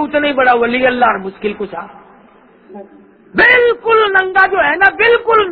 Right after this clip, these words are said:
ننگا، سر سے لے کر پاؤں تک پیچھے پیچھے پھر رہے لوگ، "بابا جی،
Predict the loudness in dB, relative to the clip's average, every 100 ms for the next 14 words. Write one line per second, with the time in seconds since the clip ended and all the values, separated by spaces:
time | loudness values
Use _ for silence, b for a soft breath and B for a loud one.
0 | -8 -10 -16 -18 -20 -20 _ _ _ _
1 | 0 0 2 2 2 2 2 2 -2 -4
2 | 0 2 2 0 -2 -4 -4 -20 -20 _
3 | _ _ _ _ _ _ _ _ _ _
4 | _ _ _ _ _ _ _ _ _ _
5 | _ _ -20 -14 -12 -12 -10 -8 -8 -6
6 | -6 -6 -8 -10 -4 -4 -2 -6 -6 -16